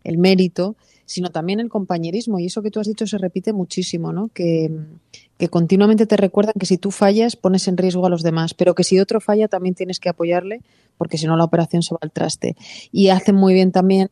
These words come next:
eh, el hecho de convertir algunas de las historias de los que acaban este proceso, pero también de los que no, para que sepas cuál es su historia, para que sepas cuál es, eh, cómo es su vida, si tienen familia o no, cómo reaccionan las familias según van pasando las fases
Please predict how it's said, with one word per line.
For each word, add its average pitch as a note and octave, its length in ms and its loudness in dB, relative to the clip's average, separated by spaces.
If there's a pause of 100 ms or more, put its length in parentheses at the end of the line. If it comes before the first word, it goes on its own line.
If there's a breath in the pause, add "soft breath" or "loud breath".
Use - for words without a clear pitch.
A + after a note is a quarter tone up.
(160)
eh, E3+ 580 0
el E3+ 80 0
hecho F3 220 0
de F#3 100 4
convertir F3+ 640 -2
algunas F3 300 0
de F3+ 80 -4
las F3 160 -2
historias F3+ 500 0
de E3+ 80 -4
los E3+ 180 -2
que D#3+ 460 -4 (280)
acaban E3 640 2
este E3 240 -4
proceso, F3 380 0
pero E3 220 -2
también E3 260 -2
de E3 80 0
los E3 140 -2
que E3 100 -4
no, E3+ 180 -6 (580 loud breath)
para E3+ 280 4
que E3+ 160 -8
sepas G3 360 -2
cuál F#3+ 200 2
es F#3 80 -6
su - 80 -4
historia, F3+ 600 -4
para E3+ 200 -6
que E3 120 -10
sepas F3 380 -10
cuál F3 180 -4
es, F3 320 -4
eh, F3 320 -6
cómo F#3 200 0
es F3 60 -4
su F3+ 140 -6
vida, F3+ 400 2
si E3+ 280 -6
tienen F3 260 -14
familia E3+ 420 -10
o - 40 -12
no, F3 340 -6
cómo F3+ 220 0
reaccionan E3+ 520 -4
las F3 140 -8
familias F3 440 -2
según F3 200 -6
van E3+ 140 -4
pasando E3+ 320 -4
las E3+ 160 -6
fases F3 400 -2